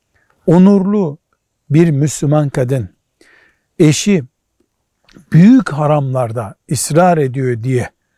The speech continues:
boşanmak isteyebilir mi? Bu ayrı bir konu.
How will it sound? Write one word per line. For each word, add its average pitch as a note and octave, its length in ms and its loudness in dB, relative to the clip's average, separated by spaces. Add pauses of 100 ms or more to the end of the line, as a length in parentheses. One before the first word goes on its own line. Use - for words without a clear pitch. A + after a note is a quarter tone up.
(360)
boşanmak G3 580 0
isteyebilir C3+ 680 -2
mi? F#3+ 240 -6
Bu E4 140 0
ayrı D#4 360 2
bir G3 160 2
konu. D3 400 -8